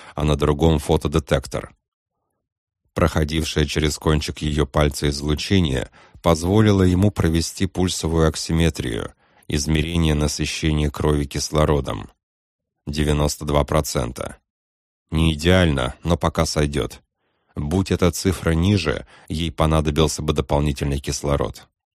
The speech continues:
В «Зелёных беретах» Монг был медиком и с тех пор совершенствовался в области медицины и биотехнологий. Он, Грей, Кэт и Сейхан работали в секретном отряде «Сигма» под руководством упанир,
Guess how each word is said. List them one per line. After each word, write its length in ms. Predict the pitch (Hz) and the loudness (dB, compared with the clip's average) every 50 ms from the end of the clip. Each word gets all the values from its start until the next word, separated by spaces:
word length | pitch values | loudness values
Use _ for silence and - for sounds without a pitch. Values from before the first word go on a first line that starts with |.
| _ _ _ _ _ _ _ _ _ _ _ _ _ _ - | _ _ _ _ _ _ _ _ _ _ _ _ _ _ -6
В 100 | 80 73 | -4 -4
«Зелёных 480 | 73 78 80 85 92 95 98 92 82 | -2 0 2 2 4 4 2 2 0
беретах» 560 | 76 78 87 98 110 104 - 80 76 71 - - - | 2 2 2 2 2 2 0 -2 -4 -6 -6 -6 -4
Монг 320 | 87 95 98 95 85 87 | 0 0 2 2 2 0
был 220 | 82 78 90 90 | 0 2 2 2
медиком 560 | 87 90 101 104 92 76 76 71 - 76 69 64 | 4 4 4 2 2 2 -2 -2 -2 -2 -4 -2
и 100 | - 67 | -4 -6
с 100 | 67 - | -6 -6
тех 240 | - 82 78 - - | -4 -4 -4 -4 -2
пор 220 | - 90 87 82 | -2 -2 -2 -2
совершенствовался 920 | - - 80 76 76 - - 92 90 85 - - 82 78 76 76 - - | -2 -2 -2 -2 -2 -2 0 0 0 0 0 -2 -2 0 0 0 -2 0
в 60 | 76 | 0
области 400 | 78 76 76 78 76 - - - | 2 2 2 2 0 0 -2 -2
медицины 580 | 76 76 73 71 76 73 - - 90 90 85 80 | -2 -2 -2 -2 -4 -4 -2 -2 0 2 2 2
и 120 | 62 73 | 0 0
биотехнологий. 1040 | 71 76 80 76 71 - 78 76 - - 80 82 82 78 73 69 65 64 55 - - _ _ _ _ _ _ _ _ - | 0 0 2 2 2 0 -4 -4 -2 0 0 2 2 2 0 0 -4 -6 -8 -10 -12 _ _ _ _ _ _ _ _ 0
Он, 300 | 87 95 98 98 95 85 | 2 4 6 6 4 4
Грей, 320 | 85 82 82 87 92 90 | 4 4 4 4 4 2
Кэт 380 | - - - 87 95 92 - 82 | 2 2 2 2 2 2 2 0
и 60 | 80 | -2
Сейхан 540 | - - - 95 101 92 - - 87 87 80 76 71 | -2 0 2 4 4 4 2 2 0 2 0 0 0
работали 480 | 78 92 92 90 113 107 - 104 98 | 2 2 2 2 2 2 2 2 2
в 80 | 92 - | 2 0
секретном 500 | - - - - 95 92 - 87 85 82 | -2 -4 -2 0 0 0 2 2 2 2
отряде 460 | 82 80 - 85 95 95 90 90 87 | 2 2 2 2 2 2 2 0 -2
«Сигма» 560 | - - - 110 104 85 78 69 64 64 - - | -4 -2 0 0 0 0 0 -2 -2 -2 -4 -6
под 140 | - - 78 | -4 -2 -2
руководством 720 | 76 73 - - 73 71 78 82 78 - - 80 76 67 - | -2 0 0 0 0 0 0 0 -2 -2 0 0 0 0 0
упанир, 720 | - 73 - _ 87 85 82 85 82 73 65 62 - | -4 -8 -4 _ 2 2 2 2 2 0 -2 -4 -8